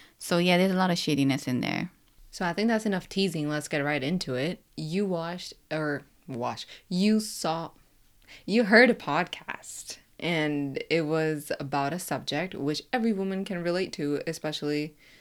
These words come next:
Speaker 2: in our wonderful Islamic community, which is wonderful, except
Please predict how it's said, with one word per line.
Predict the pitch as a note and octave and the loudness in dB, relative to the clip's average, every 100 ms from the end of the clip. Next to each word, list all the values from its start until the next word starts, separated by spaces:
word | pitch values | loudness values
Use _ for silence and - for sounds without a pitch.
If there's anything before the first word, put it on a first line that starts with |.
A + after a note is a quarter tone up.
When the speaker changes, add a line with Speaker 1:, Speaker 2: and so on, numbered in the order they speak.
| - - | -20 -8
Speaker 2:
in | E3 D#3+ D3+ D3 - | -4 -2 0 -2 -2
our | C#3+ C3+ C#3 - | -2 0 0 0
wonderful | F3 G3 E3+ - C#3+ | 0 2 0 -4 -6
Islamic | C#3+ D3 C3+ | -4 -4 -4
community, | D3+ C#3 C3+ F3 | -4 -2 -2 0
which | G3+ A#3 | 2 2
is | C4 | 2
wonderful, | B3 C4+ G#3 F3+ F#3+ - - | 4 4 2 0 -4 -8 -6
except | D#3 - D#3+ - | -6 0 -2 -2